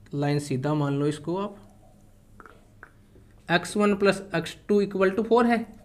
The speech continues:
ये less than equal to four की बात कर रहा है। This means ये वाला रीजन। क्यों? क्योंकि ज़ीरो ज़ीरो पुट करके चेक कर लो, एक्स वन equal to एक्स टू is equal to zero, तो ज़ीरो ज़ीरो सेटिस्फाई कर रहा है। This means ज़ीरो ज़ीरो इस रीजन में होगा,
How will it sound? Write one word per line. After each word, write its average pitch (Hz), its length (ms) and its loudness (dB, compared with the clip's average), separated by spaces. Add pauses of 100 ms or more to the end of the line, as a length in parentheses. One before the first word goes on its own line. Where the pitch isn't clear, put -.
(680)
ये 202 100 8
less 180 220 4
than 233 160 2
equal 240 220 0
to 240 100 0
four 233 180 6
की 247 60 -4
बात 214 220 6
कर 220 120 2
रहा 208 80 10
है। 202 60 8
This 220 180 2
means 262 220 4 (260)
ये 170 140 6
वाला 170 200 8
रीजन। 127 300 4 (1160)
क्यों? 269 180 6
क्योंकि - 600 -2
ज़ीरो 233 240 6
ज़ीरो 254 160 4
पुट 247 180 -2
करके 240 240 2
चेक 226 200 2
कर 165 120 2
लो, 139 160 0 (160)
एक्स 190 200 -2
वन 226 140 0 (200)
equal 202 960 -2
to 214 100 2
एक्स 196 200 0
टू 220 80 -2
is 196 120 0
equal 202 220 -4
to 202 80 -4
zero, 226 240 2 (160)
तो 175 60 -6
ज़ीरो 196 260 8
ज़ीरो 202 160 4
सेटिस्फाई 202 380 0
कर 240 120 2
रहा 240 100 6
है। 262 140 0 (340)
This 190 180 2
means 208 160 6
ज़ीरो 196 220 8
ज़ीरो 208 200 4 (520)
इस 175 160 -2
रीजन 170 240 6
में 208 140 6 (140)
होगा, 220 220 0